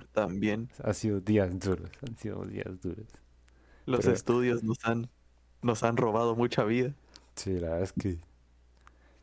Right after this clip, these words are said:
Speaker 2: tal vez entre los últimos dos días siento que he dormido como unas s-, ocho horas, tal vez. Tal vez
Speaker 1: La madre.
Speaker 2: tal vez cuatro horas, <laughs> sí.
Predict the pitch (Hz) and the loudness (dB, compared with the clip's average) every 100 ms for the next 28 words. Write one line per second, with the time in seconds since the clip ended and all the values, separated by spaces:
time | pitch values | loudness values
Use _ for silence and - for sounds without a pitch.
0 | _ - 87 95 101 104 - 90 82 104 | _ 0 2 2 0 -2 -4 -6 -4 -6
1 | 95 104 95 82 92 95 82 107 113 107 | -4 -2 0 2 2 2 2 -2 -2 -4
2 | - - - - - 101 - 98 90 90 | -14 -20 -16 -12 -6 -6 -6 -6 0 0
3 | 85 90 90 90 90 90 - - - - | 0 -4 -6 -8 -8 -6 -8 -12 -20 -20
4 | - _ - - - - - _ - - | -20 _ -20 -20 -20 -20 -20 _ -20 -20
5 | - - _ - - _ - - - - | -20 -20 _ -20 -20 _ -20 -12 -6 -2
6 | - - - - - - - 82 85 - | 0 0 0 -2 -2 0 -2 -2 0 0
7 | 78 92 117 190 262 - - _ _ _ | 4 4 4 0 -6 -10 -20 _ _ _
8 | - - - 107 110 113 110 123 127 - | -20 -16 -6 -2 0 2 2 0 -2 -12
9 | - - - 87 - 101 98 95 107 135 | -20 -6 -2 -2 0 -2 0 6 10 12
10 | 123 127 98 87 104 135 | 12 8 2 0 0 0